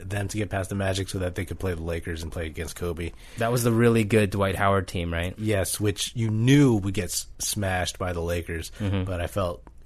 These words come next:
Speaker 1: that LeBron's team
Speaker 2: That's
Speaker 1: matched up a
Speaker 2: two thousand nine,
Speaker 1: little
Speaker 2: right?
Speaker 1: better.
Speaker 2: Two thousand nine?
Speaker 1: Um,
Speaker 2: That was a really good team. Dwight Howard,
Speaker 1: was
Speaker 2: Rashard
Speaker 1: it,
Speaker 2: Lewis.
Speaker 1: was it twenty ten or
Speaker 2: Twenty ten,
Speaker 1: twenty?
Speaker 2: yeah, yeah, yeah.
Speaker 1: 'Cause,
Speaker 2: Some
Speaker 1: like, the Celtics beat the Lakers, and then the
Speaker 2: That's right.
Speaker 1: Lakers beat the Celtics, and the Lakers beat the Magic.
Speaker 2: Yep, yep.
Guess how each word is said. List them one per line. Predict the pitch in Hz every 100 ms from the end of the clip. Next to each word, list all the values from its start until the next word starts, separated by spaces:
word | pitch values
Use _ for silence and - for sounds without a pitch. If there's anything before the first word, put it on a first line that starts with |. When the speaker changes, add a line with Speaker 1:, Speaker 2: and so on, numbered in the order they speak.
| - 92
Speaker 1:
that | 87
LeBron's | 82 87 95 92 90 87 82 85 -
team | - 92 80 80
Speaker 2:
That's | 73 87
Speaker 1:
matched |
up | -
a |
Speaker 2:
two |
thousand | 127 101
nine, | 101 113
Speaker 1:
little | 90
Speaker 2:
right? | 110
Speaker 1:
better. | -
Speaker 2:
Two | -
thousand | 110 101
nine? | 104 127 139 - - - -
Speaker 1:
Um, | 90 85 82 82 82 78 78 78 78 76 73 69 -
Speaker 2:
That | -
was | 127
a | 143
really | 107 98
good | 92 85
team. | 107 82
Dwight | 82 104 104
Howard, | 101 104 98
Speaker 1:
was | 110
Speaker 2:
Rashard | 104
Speaker 1:
it, | 98
Speaker 2:
Lewis. | 98 104
Speaker 1:
was | 175 -
it |
twenty | 180 185
ten | - 185 214 220 185
or |
Speaker 2:
Twenty | 117
ten, | 156 123
Speaker 1:
twenty? | 151
Speaker 2:
yeah, | 110
yeah, | 101
yeah. | 104 98
Speaker 1:
'Cause, | -
Speaker 2:
Some | 156
Speaker 1:
like, | 147 135 -
the |
Celtics | - 143 - 110
beat | - 104
the | 92
Lakers, | 95 95 98 90
and | 98 92
then | 85
the | 92
Speaker 2:
That's | 95 -
right. | 85
Speaker 1:
Lakers | 92 90
beat | 101
the | 95
Celtics, | - 90 - 92 -
and | 87
the | 85
Lakers | 85 85 82
beat | 85 -
the |
Magic. | 76 76 73 80 107
Speaker 2:
Yep, | 107 - - - - -
yep. | 113 104